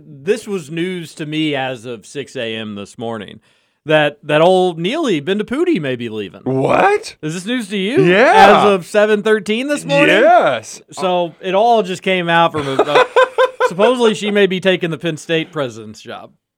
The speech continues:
Speaker 2: Oh, wow.
Speaker 1: Last,
Speaker 2: So
Speaker 1: last one, turn the lights out at U of L.
Speaker 2: <laughs> Oh, my gosh. Are they just gonna, is Chris Mack just gonna be president of the school?
Speaker 1: I'm not kidding.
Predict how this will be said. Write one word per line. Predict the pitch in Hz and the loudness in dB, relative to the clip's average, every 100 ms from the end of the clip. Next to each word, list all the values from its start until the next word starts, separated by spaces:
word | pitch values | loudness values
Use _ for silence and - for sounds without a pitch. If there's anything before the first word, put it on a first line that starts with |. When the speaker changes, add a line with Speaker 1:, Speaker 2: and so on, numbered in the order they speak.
| _ _ - | _ _ -14
Speaker 2:
Oh, | - - 185 185 175 156 | -10 -6 -4 -2 -2 -2
wow. | 139 156 185 196 190 185 156 117 92 _ _ _ _ _ _ _ 147 | -2 -4 -4 -4 -2 0 0 -2 -6 _ _ _ _ _ _ _ 2
Speaker 1:
Last, | 175 247 - | 6 6 2
Speaker 2:
So | 190 | 2
Speaker 1:
last | 226 277 226 | 4 4 2
one, | 240 214 | 2 4
turn | 208 214 | 2 2
the | 185 | 4
lights | 190 180 | 2 2
out | 151 107 - | -4 -4 -8
at | 147 156 | -8 -4
U | 160 | -4
of | 156 | 0
L. | 156 135 | 2 2
Speaker 2:
<laughs> | 285 | 0
Oh, | |
my | 214 127 | -4 -6
gosh. | 127 254 196 135 | -8 -10 -8 -8
Are | 135 131 | -6 -4
they | 170 | -4
just | 185 180 | -6 -6
gonna, | 185 160 147 | -4 -2 -4
is | 127 | -8
Chris | - 185 151 | -8 -8 -4
Mack | 120 135 - | -2 -2 -6
just | 151 | -8
gonna | 139 123 | -6 -6
be | 123 123 | -6 -8
president | 120 117 120 135 127 120 | -4 -4 -4 -4 -4 -6
of | |
the | 113 | -8
school? | 127 123 151 - _ _ _ _ _ _ | -6 -4 -6 -14 _ _ _ _ _ _
Speaker 1:
I'm | 165 262 359 | 2 2 2
not | 170 143 160 | -2 -4 -6
kidding. | - 131 147 170 | -8 -8 -8 -10